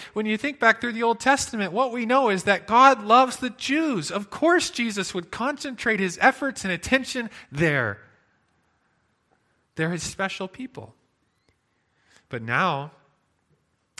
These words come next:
in verse twenty-four, Jesus enters pagan, Gentile territory. Uh, if you don't know what a Gentile is, a, a Gentile in the Bible is basically anybody that's not a Jew. You have the Jewish people, God's people,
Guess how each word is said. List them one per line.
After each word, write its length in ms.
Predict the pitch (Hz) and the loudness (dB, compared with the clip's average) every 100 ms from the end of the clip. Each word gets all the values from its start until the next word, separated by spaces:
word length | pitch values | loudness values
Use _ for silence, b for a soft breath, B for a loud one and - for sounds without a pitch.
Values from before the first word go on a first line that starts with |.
| - | -14
in 120 | 135 120 | -8 -2
verse 320 | 151 151 - | -2 -2 -8
twenty-four, 640 | - 151 131 - 160 151 | -10 -10 -10 -8 -4 -4
Jesus 420 | 120 151 160 139 | -4 -6 -8 -10
enters 360 | 139 135 127 120 | -10 -8 -8 -10
pagan, 720 | - 165 165 165 170 165 165 - 123 | -8 -2 0 0 -6 -8 -10 -16 -10
Gentile 800 | 135 147 147 160 143 139 131 131 _ | -6 -6 -4 -2 0 0 -4 -10 _
territory. 800 | - 143 135 127 - 107 101 98 _ _ _ _ _ | -8 -2 -2 -2 -8 -14 -14 -20 _ _ _ _ _
Uh, 160 | 110 101 | -16 -14
if 120 | 120 | -10
you 60 | 139 | -8
don't 140 | 156 | -8
know 80 | 143 | -8
what 100 | 143 | -8
a 60 | 131 | -8
Gentile 560 | 147 151 147 143 127 127 | -8 -12 -8 -6 -6 -6
is, 180 | 127 | -8
a, 120 | 127 - | -10 -12
a 100 | 123 | -12
Gentile 560 | 131 160 165 151 139 135 | -10 -10 -8 0 0 0
in 60 | 127 | -4
the 60 | |
Bible 360 | 123 135 147 123 | 0 0 0 -4
is 120 | 113 | -8
basically 520 | 139 143 117 113 117 | -6 -6 -8 -10 -8
anybody 380 | 151 131 131 127 | -6 -6 -6 -6
that's 240 | 123 123 | -6 -8
not 140 | 135 127 | -8 -6
a 60 | |
Jew. 340 | 123 165 147 92 _ b b | -6 -6 -6 -8 _ b b
You 80 | 110 | -18
have 140 | 117 117 | -18 -16
the 80 | |
Jewish 380 | 110 156 185 - | -8 -2 -2 -4
people, 340 | - 123 131 120 | -10 -12 -12 -6
God's 320 | 143 175 165 | 0 0 -2
people, 460 | 135 120 - 123 | -14 -14 -14 -16